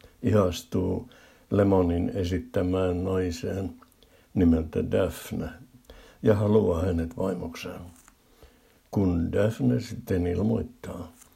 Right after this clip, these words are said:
että hän on oikeasti mies, Osgood ei ole moksiskaan, vaan sanoo, kukaan ei ole täydellinen. Me robotit emme ymmärrä vitsejä.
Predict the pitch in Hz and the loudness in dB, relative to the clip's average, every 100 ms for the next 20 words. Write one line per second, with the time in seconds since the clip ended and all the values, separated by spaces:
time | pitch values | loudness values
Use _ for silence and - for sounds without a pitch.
0 | - _ 117 - 110 107 104 78 80 87 | -20 _ 0 0 0 2 0 0 -2 0
1 | 107 - 90 85 - 113 160 156 - - | 0 0 -4 -2 0 0 0 -2 -6 -12
2 | - - _ _ _ _ _ _ - 90 | -14 -18 _ _ _ _ _ _ -2 -2
3 | - - 87 87 80 87 87 78 92 - | -2 -4 -4 -2 -4 -4 -4 -4 -6 -8
4 | - 92 - - - - - _ _ _ | -10 -10 -8 -6 -6 -6 -12 _ _ _
5 | _ 85 80 90 87 85 80 - _ _ | _ 0 0 -2 -2 -2 -4 -8 _ _
6 | _ _ _ _ _ _ _ _ 98 82 | _ _ _ _ _ _ _ _ -2 0
7 | 101 92 85 - 80 80 - - - - | 2 2 2 -2 -4 -6 -10 -4 -4 -2
8 | - - - 95 - - - - - - | -6 -6 -10 -14 -16 -18 -20 -20 -20 -20
9 | _ _ _ _ _ _ _ - _ _ | _ _ _ _ _ _ _ -20 _ _
10 | _ - 113 151 135 117 90 82 85 85 | _ -14 -10 -4 2 4 4 0 -2 -4
11 | 85 - 90 85 - 85 85 87 87 - | -6 -6 -4 -4 -4 -4 -4 -6 -4 -4
12 | - - - 95 95 | -6 -8 -10 -8 -10